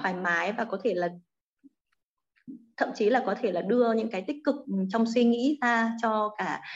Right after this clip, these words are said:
ờ, bạn nhân viên ở phía dưới nữa. Vì trước thì em cũng sợ là em, ờ,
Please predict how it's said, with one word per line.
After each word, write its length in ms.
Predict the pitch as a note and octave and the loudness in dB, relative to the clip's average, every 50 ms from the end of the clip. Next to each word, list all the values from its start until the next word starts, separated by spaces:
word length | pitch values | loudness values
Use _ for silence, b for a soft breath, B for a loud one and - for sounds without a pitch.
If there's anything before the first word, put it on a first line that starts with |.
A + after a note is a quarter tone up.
| B B B | B B B
ờ, 420 | B - - - D#3+ D#3+ D#3 D#3 E3 E3+ D#3+ D#3+ F3 - E3 | B -2 0 0 0 0 0 0 0 0 -2 -2 -4 -4 -2
bạn 320 | - - - - - F3+ F#3+ | -2 -2 0 0 0 2 4
nhân 180 | A3 A3+ A3+ | 6 8 8
viên 200 | A3+ A#3+ A#3 A3+ | 8 8 6 4
ở 100 | F#3+ D#3+ - | 2 0 0
phía 100 | D#3+ E3 | -2 -2
dưới 240 | E3 F3 F3 F3+ G3+ | 0 2 2 4 2
nữa. 220 | A3 - - D#4 B B B B - | 2 0 -2 -4 B B B B 0
Vì 180 | F#3 G3 F#3+ F#3+ - | 2 2 2 2 0
trước 120 | D4 E4+ - | 0 0 2
thì 60 | - | 0
em 120 | - A3 A3+ - | 0 -2 -2 -4
cũng 100 | - - | -4 -4
sợ 240 | - - - - D#3 | -2 0 0 2 2
là 480 | F3 E3 E3 E3 E3 E3 - - - - - - - | 2 2 2 2 0 0 -2 -2 -4 -6 -10 -10 -4
em, 280 | - G#3 G#3 G#3 G#3 G#3+ G#3 G#3 G#3 G#3 G#3 G3+ G#3 G#3 G#3 G#3 G#3 | -2 0 0 2 0 0 0 0 0 2 2 2 2 0 0 0 0
ờ, 200 | G3+ G3 G3 G3 | 0 0 0 -2